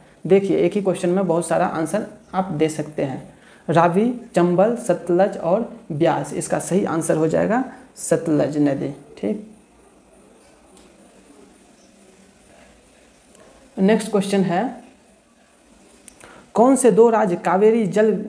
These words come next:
विवाद से संबंधित है? कौन से दो राज्य कावेरी जल विवाद से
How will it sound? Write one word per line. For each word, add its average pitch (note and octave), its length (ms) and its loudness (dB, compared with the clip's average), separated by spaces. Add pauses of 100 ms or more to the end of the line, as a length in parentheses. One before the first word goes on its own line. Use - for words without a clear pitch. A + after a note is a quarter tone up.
(100)
विवाद F#3+ 420 4
से G#3+ 160 0
संबंधित D#3+ 580 -2
है? D#3+ 220 -4 (920)
कौन A3 200 4
से G#3 160 0
दो F#3 180 4
राज्य G3+ 320 0
कावेरी F3+ 500 0
जल F#3 220 2
विवाद E3+ 400 0
से G#3+ 280 -4